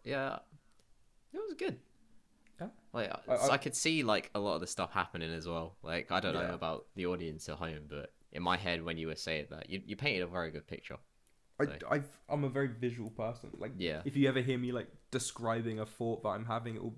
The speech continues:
Speaker 2: it tends to be very, like, cinematic-esque. That sounded
Speaker 1: Mm.
Speaker 2: so pretentious.
Speaker 1: <laughs>
Speaker 2: Like, it will be very much, like, shot, reverse shot, you know?
Speaker 1: Yeah. Oh, I was the same. Like,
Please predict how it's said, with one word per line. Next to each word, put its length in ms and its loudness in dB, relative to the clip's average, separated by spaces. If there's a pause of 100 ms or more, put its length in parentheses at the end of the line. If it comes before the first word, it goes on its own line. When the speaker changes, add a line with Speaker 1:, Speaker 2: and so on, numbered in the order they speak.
Speaker 2:
it 180 -8
tends 300 -4
to 60 -12
be 140 -4
very, 260 0
like, 160 -4
cinematic-esque. 920 -6 (220)
That 120 6
sounded 380 0
Speaker 1:
Mm. 20 -14
Speaker 2:
so 300 -6
pretentious. 640 -8 (180)
Speaker 1:
<laughs> 0 - (2000)
Speaker 2:
Like, 180 6
it 80 6
will 80 2
be 360 -2 (140)
very 220 0
much, 220 -4
like, 220 -8 (300)
shot, 340 6
reverse 280 4
shot, 320 4
you 80 0
know? 240 4 (380)
Speaker 1:
Yeah. 320 2 (320)
Oh, 100 0
I 160 8
was 160 0
the 80 -6
same. 400 2 (220)
Like, 240 -4